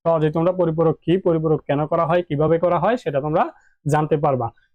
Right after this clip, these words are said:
যাই হোক, এখানে আমাদের যেটা করতে হবে যে এ ও বি এর পার্থক্য যোগের মাধ্যমে বের করতে হবে। আর যেহেতু যোগের মাধ্যমে বের করতে হবে, তাই আমাদের পরিপূরক করতে হবে। আর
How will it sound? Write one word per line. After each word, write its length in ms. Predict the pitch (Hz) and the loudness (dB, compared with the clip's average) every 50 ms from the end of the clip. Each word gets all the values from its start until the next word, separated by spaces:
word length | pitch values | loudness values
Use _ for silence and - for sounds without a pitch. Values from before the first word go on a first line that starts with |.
| _ | _
যাই 140 | - 156 151 | 0 0 2
হোক, 200 | 170 220 247 - | 2 0 0 -2
এখানে 300 | - 175 165 - 170 170 | -4 -4 -2 0 0 0
আমাদের 360 | 170 175 180 160 165 202 214 | 0 0 2 2 2 2 2
যেটা 180 | 180 175 165 160 | 0 0 0 0
করতে 200 | 160 165 160 180 | -2 0 0 0
হবে 280 | 175 165 156 185 220 196 | 2 2 2 2 2 2
যে 140 | 156 151 | 0 0
এ 260 | 147 - 180 175 170 170 | 0 0 0 2 2 2
ও 160 | 170 180 175 | 2 2 2
বি 200 | 160 180 180 175 | 2 2 2 2
এর 120 | 160 190 | 2 0
পার্থক্য 360 | - - 165 165 - 156 151 | -2 -4 -6 -4 -4 -4 -4
যোগের 200 | 147 160 160 170 | -2 -4 -2 -2
মাধ্যমে 380 | 165 170 160 160 151 156 190 214 | -2 -2 -2 -2 -2 0 0 0
বের 200 | 180 151 147 143 | 0 0 -2 -2
করতে 220 | 147 143 135 147 | -2 -4 -2 -2
হবে। 220 | 139 135 131 127 123 | 0 0 0 0 -2
আর 140 | 123 123 127 | -2 -4 -2
যেহেতু 300 | 135 160 165 156 160 147 | -2 -2 -2 -2 -4 -6
যোগের 260 | 147 165 170 180 180 | -6 -4 -2 0 0
মাধ্যমে 260 | 180 175 170 170 160 | -2 -2 -4 -4 -4
বের 140 | 156 160 160 | -6 -6 -6
করতে 200 | 170 170 - 180 | -6 -4 -2 0
হবে, 200 | 180 175 202 233 | 0 2 0 0
তাই 140 | - 170 151 | 0 0 -2
আমাদের 220 | 143 143 143 143 | -2 -2 -6 -4
পরিপূরক 400 | - 185 185 185 180 180 175 165 | -2 -2 -2 0 -2 -2 -4 -4
করতে 200 | - 165 - - | -6 -10 -12 -8
হবে। 100 | 127 123 | -6 -6
আর 60 | 120 | -6